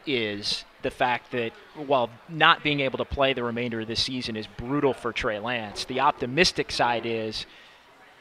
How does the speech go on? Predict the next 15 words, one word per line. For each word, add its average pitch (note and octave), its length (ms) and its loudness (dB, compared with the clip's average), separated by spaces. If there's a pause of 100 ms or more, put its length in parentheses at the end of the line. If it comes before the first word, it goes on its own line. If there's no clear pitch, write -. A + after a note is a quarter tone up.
the D#3 80 -2
forty-niners F#3 500 6
can C3 140 -4
still D3+ 240 4
win D3+ 120 4
a C#3+ 60 4
lot B2 160 4
of A2+ 60 -4
football C3 300 0
games G#2+ 280 -8
as A2+ 140 -8
long B2+ 180 -2
as A2+ 80 -8
Jimmy B2 220 -2
Garoppolo A2+ 640 0